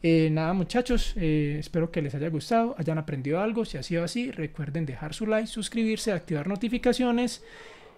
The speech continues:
Y la persona que me pidió este video es Carlitos, eh, lo llevan al corazón,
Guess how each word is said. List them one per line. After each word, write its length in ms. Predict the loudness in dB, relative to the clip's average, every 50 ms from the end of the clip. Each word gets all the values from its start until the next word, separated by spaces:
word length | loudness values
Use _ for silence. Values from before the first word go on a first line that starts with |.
| -4 2
Y 520 | 4 6 6 6 6 6 4 2 0 -2 -6 -10 -10 -2
la 160 | 2 2 4 4
persona 380 | 4 2 2 2 2 2 2
que 80 | 2 2
me 120 | 0 0
pidió 220 | 2 2 4 4 4
este 240 | 4 2 2 2
video 420 | 4 4 4 4 6 6 4 4 2
es 180 | -2 -4 -2
Carlitos, 720 | 0 0 2 2 2 2 0 2 0 -2 -2 -2 -4 -4 0 2
eh, 180 | 4 4 4 4
lo 80 | 4
llevan 280 | 2 2 0 0 0 0
al 100 | 0 2
corazón, 500 | 2 2 2 2 2 0 0 0 0